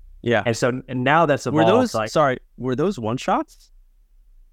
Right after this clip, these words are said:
Speaker 1: Like, 'cause I know the design process, like, it takes some time maybe where there's samples before, or was
Speaker 2: Yeah.
Speaker 1: it like
Speaker 2: Linden's was one and done. We didn't sample
Speaker 1: Wow.
Speaker 2: it.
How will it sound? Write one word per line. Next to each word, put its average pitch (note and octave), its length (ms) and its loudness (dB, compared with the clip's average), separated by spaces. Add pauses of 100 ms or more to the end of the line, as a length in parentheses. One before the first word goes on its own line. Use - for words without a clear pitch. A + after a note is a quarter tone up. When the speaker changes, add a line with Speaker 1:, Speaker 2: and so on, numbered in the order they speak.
(280)
Speaker 1:
Like, - 120 -10
'cause D3+ 100 -2
I D#3 80 0
know F#3 220 2
the D3+ 80 -4
design C#3 380 0
process, B2+ 460 0
like, A#2 400 -4
it B2 320 -4 (300)
takes D3 260 0
some C3+ 180 0
time B2+ 240 -2
maybe B2+ 180 -2
where A#2+ 160 -2
there's G#2+ 160 -4
samples C3 460 -2
before, C3+ 480 -2
or B2 100 -2
was A#2+ 80 0
Speaker 2:
Yeah. C#3+ 160 4
Speaker 1:
it B2 60 -4
like A#2 320 -4 (300)
Speaker 2:
Linden's E3 500 2
was C3+ 180 0
one C3 220 0
and B2+ 140 -2
done. A#2 400 2
We A#2 80 -2
didn't A#2 160 -4
sample A2+ 300 0
Speaker 1:
Wow. G#2 180 6
Speaker 2:
it. F#2+ 80 -4